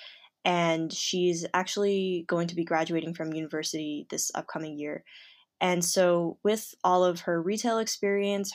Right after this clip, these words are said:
her being a performing arts and arts media major, and, you know, events being canceled and things like that, she was really doubting her ability to land an internship or a job in her field before she graduates, and had just kind of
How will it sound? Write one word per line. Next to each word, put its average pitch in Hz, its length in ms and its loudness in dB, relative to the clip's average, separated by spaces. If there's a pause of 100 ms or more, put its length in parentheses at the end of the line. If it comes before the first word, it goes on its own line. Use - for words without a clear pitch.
her 180 140 2
being 175 400 0
a 151 280 -2 (400)
performing 190 440 2
arts - 600 4 (120)
and 156 420 -2 (240)
arts 165 240 -2
media 185 560 2
major, 202 600 0 (560)
and, 160 400 -2
you 170 80 -2
know, 151 280 -4
events 170 280 2
being 175 200 0
canceled 175 500 0
and 196 120 0
things 202 220 -2
like 208 160 -2
that, 208 300 2 (320)
she 190 300 2
was 175 460 2
really 208 320 2
doubting 185 340 4
her 185 120 2
ability 180 580 0 (160)
to 160 420 0
land 165 240 -2
an 156 140 -4
internship 175 580 0
or 156 120 -4
a 151 80 -6
job 160 420 0
in 165 140 -6
her 165 120 -8
field 185 520 -2
before 165 260 -4
she 160 160 -6
graduates, 196 640 -4 (600)
and 190 280 4
had 247 140 2
just 311 160 4
kind 370 140 6
of 254 100 2